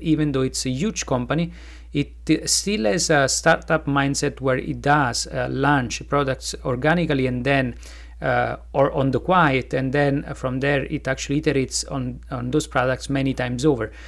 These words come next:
For instance, if you look at Google search alone, this is updated every, uh, time over the years, probably thousands times throughout the year, and Google also launch a lot of, uh, experiments over time.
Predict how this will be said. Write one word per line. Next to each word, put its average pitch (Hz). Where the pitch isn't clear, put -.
For 143
instance, 139
if 131
you 151
look 147
at 123
Google 151
search -
alone, 135
this 127
is 135
updated 131
every, 135
uh, 135
time 127
over 135
the 123
years, 135
probably 127
thousands 127
times 123
throughout 120
the 165
year, 147
and 135
Google 151
also 147
launch 139
a 151
lot 131
of, 123
uh, 120
experiments 131
over 131
time. 107